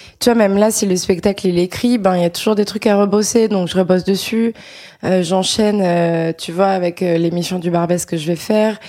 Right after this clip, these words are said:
Il y a, il y a, il y a toujours plein de trucs. Plus, euh, la thérapie.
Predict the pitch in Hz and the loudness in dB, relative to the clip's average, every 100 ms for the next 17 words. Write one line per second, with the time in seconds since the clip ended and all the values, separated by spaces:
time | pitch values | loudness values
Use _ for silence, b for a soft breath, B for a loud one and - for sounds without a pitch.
0 | B B - 190 185 170 185 165 180 - | B B -4 -2 0 0 0 0 -4 -2
1 | 262 - 226 202 196 202 - B B - | -4 -2 -2 -2 -2 -6 -8 B B -6
2 | 254 262 262 - - - 196 190 196 196 | -2 0 -2 -4 -6 -2 0 2 2 2
3 | 196 202 214 214 262 220 - | 2 2 2 0 -4 -4 -8